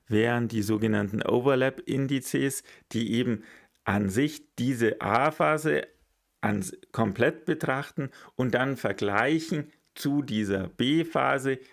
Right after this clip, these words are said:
wie sozusagen, wie weit sind die Gesamtüberlappungen voneinander weg. Das wird also deterministisch in einfachen Rechenmodellen gerechnet. Und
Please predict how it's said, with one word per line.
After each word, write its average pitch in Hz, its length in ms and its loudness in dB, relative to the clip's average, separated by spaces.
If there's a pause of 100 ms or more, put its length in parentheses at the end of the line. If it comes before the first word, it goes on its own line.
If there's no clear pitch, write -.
wie 127 380 -2
sozusagen, 117 960 -2
wie 117 240 -2
weit 117 280 0
sind 120 240 -4
die 113 80 -4
Gesamtüberlappungen 139 1300 -2
voneinander 135 760 -2
weg. 147 240 -2 (260)
Das 98 220 -6
wird 117 200 0
also 98 260 -2
deterministisch 101 920 -2
in 92 200 -4
einfachen 101 640 -2
Rechenmodellen 131 920 -2
gerechnet. 131 580 -2 (880)
Und 123 420 0